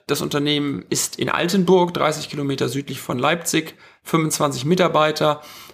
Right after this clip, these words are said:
ähm, sitzen dort, und machen das seit über dreiundzwanzig Jahren. Die Gründer, ein technischer, ein kaufmännischer Gründer, wollten raus, haben sich auch nicht mehr so gut verstanden,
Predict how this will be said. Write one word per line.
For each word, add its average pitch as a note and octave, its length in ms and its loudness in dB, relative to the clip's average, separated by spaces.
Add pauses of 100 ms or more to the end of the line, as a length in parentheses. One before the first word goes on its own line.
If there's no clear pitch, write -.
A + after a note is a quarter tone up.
(120)
ähm, C3 440 2
sitzen D#3+ 380 0
dort, C#3+ 320 4 (380)
und C#3+ 100 4
machen C#3 240 0
das C#3 140 2
seit - 220 0
über C#3+ 200 2
dreiundzwanzig B2+ 840 -2
Jahren. D#3 500 2 (340)
Die C3+ 100 0
Gründer, F#3+ 760 4
ein B2+ 200 2
technischer, E3+ 560 2
ein C3+ 220 -2
kaufmännischer D#3 640 -2
Gründer, C#3 580 0
wollten C3 520 -2
raus, F#3 500 2
haben D#3 120 2
sich D3+ 120 0
auch - 40 2
nicht C#3+ 140 -4
mehr C#3 120 -2
so D#3 180 6
gut F#3 160 2
verstanden, D3+ 720 0